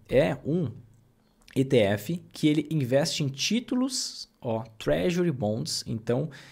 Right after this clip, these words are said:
em títulos do tesouro americano, tá? De, com um prazo de zero a três meses. Então, o que acontece? Ele compra um título público americano que tem um prazo de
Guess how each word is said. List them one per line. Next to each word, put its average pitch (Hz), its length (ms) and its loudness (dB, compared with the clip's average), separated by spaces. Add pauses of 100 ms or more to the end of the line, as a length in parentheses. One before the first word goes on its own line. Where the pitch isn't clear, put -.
(160)
em 127 120 0
títulos 208 600 -2
do 147 120 0
tesouro 135 460 2
americano, 110 500 -2 (400)
tá? 139 320 -2 (520)
De, 131 420 2 (140)
com 170 140 4
um 233 140 2
prazo 156 480 4
de 131 160 4
zero 127 380 4
a 185 40 2
três 160 340 0
meses. 117 540 -4
Então, 147 240 0
o - 20 -6
que 175 80 -6
acontece? 185 560 -4
Ele 143 180 -2
compra 262 540 -2 (140)
um 165 80 -4
título 156 340 -4
público 143 300 -4
americano 160 500 -2
que - 120 -16
tem 170 160 -2
um 165 60 -4
prazo 135 460 -2
de 104 300 -6